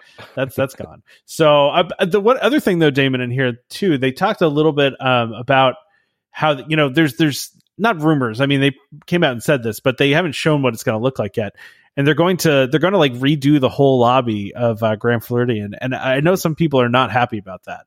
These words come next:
Um, I mean, I'm fine with it, but <laughs> apparently they wanna redo it. And truth be told, that, you know, I, they've been redoing stuff. You know, they redid Citricos and the Enchanted Rose Lounge, which we actually went to, uh, our first covid trip that we did. You know, uh,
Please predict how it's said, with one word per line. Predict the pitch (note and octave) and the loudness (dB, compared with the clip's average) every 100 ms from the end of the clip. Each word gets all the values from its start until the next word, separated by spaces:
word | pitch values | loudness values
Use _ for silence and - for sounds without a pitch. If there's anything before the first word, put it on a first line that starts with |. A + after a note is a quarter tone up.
| _ _ _ _ _ _ C3+ | _ _ _ _ _ _ 0
Um, | A#2+ G#2+ G2 - _ _ | 2 0 -4 -14 _ _
I | D3 | -4
mean, | D3 C3 A#2 G#2 _ _ _ _ - | -2 -2 -6 -10 _ _ _ _ -4
I'm | F#3+ E3 | -4 0
fine | D#3+ C3 | -2 0
with | A2+ G#2+ | -4 -6
it, | A#2 - _ - | -8 -10 _ 0
but | C#3 B2+ _ F3+ - | 0 0 _ -4 -2
<laughs> | F#3 - A3 | -4 -2 -2
apparently | A#3+ - F3 G3 E3+ E3 | 0 0 2 0 2 0
they | D#3 | 2
wanna | D3+ C#3 | 2 0
redo | B2+ B2+ C3 A#2 | -2 -4 -2 -4
it. | - - - | -8 -20 -4
And | F#3 G3 | -2 0
truth | C#4 | -2
be | C4+ | -2
told, | F#3+ G3 | 0 2
that, | E3 D#3 | 2 0
you | |
know, | D#3 C3+ | 0 0
I, | A2+ C#3+ | -2 -8
they've | D3+ D3 E3+ | -4 0 2
been | E3+ E3+ | 2 0
redoing | D3 D3 D3+ C#3+ | 0 0 0 0
stuff. | - C#3 - | 0 -2 0
You | C#3 | 0
know, | A#2+ | 2
they | B2 | 2
redid | B2+ B2 A#2 | 0 -2 -2
Citricos | D3 C3+ C3+ C3 A#2+ | -2 -4 0 0 0
and | B2 A#2+ - - _ | -6 -6 -12 -20 _
the | - B2+ | -2 -2
Enchanted | - D3+ C#3+ C3+ | 0 -2 0 0
Rose | B2+ A#2+ | 0 2
Lounge, | D3 D3+ C3+ | 2 2 0
which | B2+ C3+ C#3+ | -2 -2 -4
we | C#3 D3+ | -2 0
actually | B2+ - A2 | 0 -4 -4
went | C#3 D#3+ | -2 -4
to, | - A#2 G#2+ A#2+ - | -4 -4 -4 -6 -8
uh, | A#2+ A2+ A2 | -4 -2 -2
our | C3 | -2
first | B2 D3+ C#3+ - | -2 0 -2 0
covid | D3 C3 | -2 -2
trip | A2 C3+ A#2+ | -4 -6 -2
that | A2 | -4
we | A2 | -4
did. | G#2+ G2 | -10 -12
You | A2+ A#2 | -10 -10
know, | G#2+ | -8
uh, | G#2+ | -10